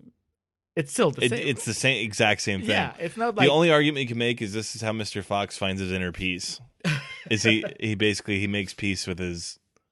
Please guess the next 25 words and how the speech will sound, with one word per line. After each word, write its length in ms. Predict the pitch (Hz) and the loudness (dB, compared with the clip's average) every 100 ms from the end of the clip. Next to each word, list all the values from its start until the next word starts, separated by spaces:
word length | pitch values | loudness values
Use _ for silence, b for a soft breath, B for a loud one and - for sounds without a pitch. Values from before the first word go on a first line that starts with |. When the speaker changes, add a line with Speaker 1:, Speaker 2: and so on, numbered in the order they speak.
| _ _ _ _ - | _ _ _ _ 0
Speaker 1:
Right, 380 | 214 156 135 143 | 4 4 4 0
because 440 | 220 226 190 - _ _ - - - | 10 10 10 4 _ _ -20 -12 2
I 120 | 190 | 6
guess 160 | 196 180 | 8 8
the 80 | |
one 180 | 175 190 | 8 6
thing 160 | 190 196 | 6 4
we 80 | 165 | 6
haven't 280 | 160 143 | 6 4
talked 260 | 139 143 139 | 4 2 2
about 260 | 127 120 117 | 0 0 0
is 240 | 131 - B B B _ _ _ _ _ _ _ - | 0 -4 B B B _ _ _ _ _ _ _ 0
Mister 320 | 160 151 156 | 4 4 4
Fox's 800 | 143 156 147 - 143 135 - - - _ _ - | 2 4 4 4 2 2 -2 -8 -12 _ _ -2
arc 440 | 147 143 135 - - | 4 4 2 -2 -8
during 220 | 143 147 131 | 0 2 4
the 60 | |
movie, 400 | 131 139 104 107 - | 6 4 4 -4 -4
which 260 | 156 156 202 | 0 2 4
is, 240 | 180 - B B B B | 4 2 B B B B
I'm, 160 | 196 - | 4 6
I'm 160 | 196 202 | 4 4
not 200 | 214 175 | 4 6
really 280 | 170 165 151 | 6 6 4
sure 520 | - 165 143 127 | 4 4 6 4